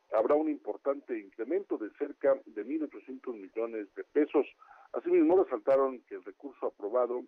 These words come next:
en la Cámara de Diputados contiene candados para garantizar su ejercicio y por lo menos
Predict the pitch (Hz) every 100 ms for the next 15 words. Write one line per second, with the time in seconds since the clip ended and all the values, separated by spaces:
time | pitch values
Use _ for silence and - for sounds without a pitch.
0 | _ 107 98 120 120 113 98 95 - -
1 | 151 151 170 - 107 127 131 127 110 107
2 | 143 147 113 - _ _ _ _ 160 143
3 | 123 135 123 110 135 127 139 _ _ _
4 | 117 101 - 98 - 185 - 95 90 127
5 | 120 110 127 135